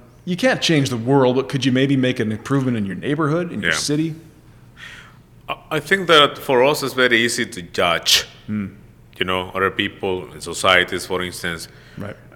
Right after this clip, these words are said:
Speaker 2: I think it goes back to really value and counting our blessings.
Speaker 1: Mm.
Speaker 2: And I'm saying this way because, for instance, for society, we are very fortunate to live in, in a wonderful country
Speaker 1: Mm-hmm.
Speaker 2: that is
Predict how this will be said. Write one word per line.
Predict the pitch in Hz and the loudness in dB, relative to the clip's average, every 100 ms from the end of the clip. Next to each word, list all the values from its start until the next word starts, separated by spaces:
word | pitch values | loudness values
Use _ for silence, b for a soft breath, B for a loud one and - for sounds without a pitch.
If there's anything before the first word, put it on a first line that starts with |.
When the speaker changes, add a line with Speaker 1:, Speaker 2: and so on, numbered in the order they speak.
| - 113 | -10 -8
Speaker 2:
I | |
think | 113 165 151 | -4 -6 -2
it | |
goes | 156 120 | -2 0
back | 110 120 - | 2 0 0
to | 113 | -8
really | 92 104 110 117 | -4 -2 0 0
value | 98 92 92 90 87 | 2 4 4 2 0
and | 85 | -4
counting | 92 87 87 | -4 -4 -6
our | 82 | -8
blessings. | 78 82 80 131 151 - | -4 -2 -2 -4 -8 -12
Speaker 1:
Mm. | - 110 | -8 -4
Speaker 2:
And | 104 | -4
I'm | 104 | 0
saying | 123 113 | 2 2
this | 110 95 | -2 0
way | 101 | -2
because, | 92 87 92 85 80 | -2 -4 -2 -2 -2
for | 92 | -6
instance, | 90 - 85 | -6 -8 -10
for | 87 | -10
society, | 82 90 95 87 85 90 80 85 - B B B - - - - - | -10 -6 -2 0 0 -4 -8 -10 -18 B B B -20 -20 -20 -20 -10
we | 127 160 | 0 0
are | |
very | 135 131 | 4 2
fortunate | 123 120 117 104 95 | 4 2 2 -2 -2
to | 98 | 0
live | 92 90 | 0 0
in, | 87 82 - - - - - - | -6 -12 -20 -20 -20 -20 -20 -14
in | 90 | -10
a | 85 | -4
wonderful | 95 98 98 | -2 -2 -4
country | 87 92 85 87 87 85 - - | -6 -6 -4 -2 -2 -2 -6 -12
Speaker 1:
Mm-hmm. | 98 107 - | -10 -12 -8
Speaker 2:
that | - 90 85 | -4 -2 -2
is | - | -8